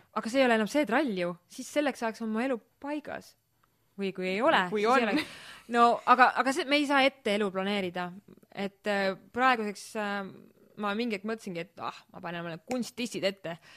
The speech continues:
Speaker 1: Et, äh, si-, ma, ja siis see tähendab seda, et ma ei imeta, vaata, kui sa nagu, noh, ma ei ole selline naine, kes kunsttissidega imetaks, siis see võtaks mul selle lapse saamise soovi võib-olla ära.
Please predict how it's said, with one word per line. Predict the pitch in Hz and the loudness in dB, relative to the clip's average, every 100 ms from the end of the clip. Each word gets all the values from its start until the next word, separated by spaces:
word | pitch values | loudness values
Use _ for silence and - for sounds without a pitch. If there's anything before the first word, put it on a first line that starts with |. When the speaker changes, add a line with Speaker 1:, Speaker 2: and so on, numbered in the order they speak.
| - | -18
Speaker 1:
Et, | - 175 - | -8 -8 -4
äh, | 185 175 170 170 | 0 0 0 -2
si-, | 175 | -6
ma, | 185 | -4
ja | 190 202 | 0 0
siis | 208 226 | -2 -4
see | 233 | -2
tähendab | 214 208 180 | -2 -6 -8
seda, | 240 196 | -4 -2
et | 175 185 | -2 -6
ma | |
ei | 175 | -4
imeta, | 196 180 - | -4 -4 -8
vaata, | - 151 | -12 -12
kui | 175 | -12
sa | 170 | -10
nagu, | 165 139 123 - | -10 -12 -16 -20
noh, | - 175 - | -18 -18 -14
ma | 185 | -8
ei | 180 | -6
ole | 175 | -4
selline | 196 170 165 | -6 -8 -6
naine, | 185 190 165 | -6 -6 -8
kes | 165 - - | -12 -14 -18
kunsttissidega | - 208 - 208 - 165 175 | -8 -6 -6 -14 -12 -8 -6
imetaks, | 185 - 165 - - - | -8 -10 -16 -18 -20 -16
siis | 202 | -12
see | - 185 | -6 -6
võtaks | 185 - | -6 -10
mul | 170 | -12
selle | 175 175 165 170 - _ | -10 -8 -8 -10 -16 _
lapse | 190 190 180 | -4 -4 -8
saamise | 170 160 160 | -10 -10 -8
soovi | 180 170 | -8 -6
võib-olla | 165 170 190 | -8 -6 -6
ära. | 175 | -6